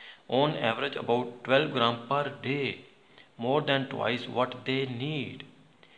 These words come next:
अपनी ज़रूरत से भी double use कर रहे हैं ट्वेल्व gram। Too much salt causes health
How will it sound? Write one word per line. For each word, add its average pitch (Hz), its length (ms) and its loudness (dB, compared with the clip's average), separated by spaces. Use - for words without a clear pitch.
अपनी 131 280 -2
ज़रूरत 120 380 0
से 160 80 -2
भी 160 100 -4
double 147 300 4
use 139 180 -2
कर 110 160 -2
रहे 107 140 -2
हैं 123 180 -4
ट्वेल्व 113 300 -4
gram। - 180 -8
Too 190 240 2
much 160 260 4
salt 117 320 6
causes 117 340 2
health 123 240 0